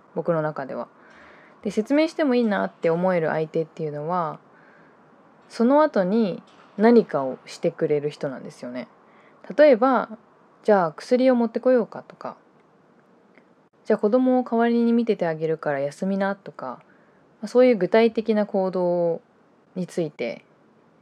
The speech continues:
えー、話してくれる人。で、逆に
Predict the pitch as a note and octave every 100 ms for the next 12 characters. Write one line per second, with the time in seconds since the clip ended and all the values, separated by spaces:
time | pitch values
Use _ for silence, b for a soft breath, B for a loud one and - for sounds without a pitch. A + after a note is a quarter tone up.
0 | _ D#3+ D3 D#3 E3 D#3+ - D3 C3 A#2
1 | B2 - B2 C3+ _ _ _ _ _ _
2 | _ _ _ - _ _ _ _ _ _
3 | b b b b A3 A3 A3 C4+ C#4+ C#4
4 | G3+ -